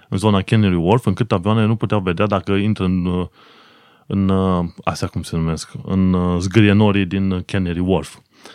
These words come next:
Pentru că zgârienorii din Canary Wharf sunt destul de mari, nu știu, au undeva, ar trebui să aibă undeva pe la vreo patruzeci, cincizeci de etaje, destul de măricei.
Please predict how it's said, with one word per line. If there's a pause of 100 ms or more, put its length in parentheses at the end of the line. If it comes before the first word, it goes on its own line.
(280)
Pentru
că
zgârienorii
din
Canary
Wharf
sunt
destul
de
mari,
nu
știu,
au
undeva, (340)
ar
trebui
să
aibă
undeva
pe
la
vreo
patruzeci,
cincizeci
de
etaje, (160)
destul
de
măricei.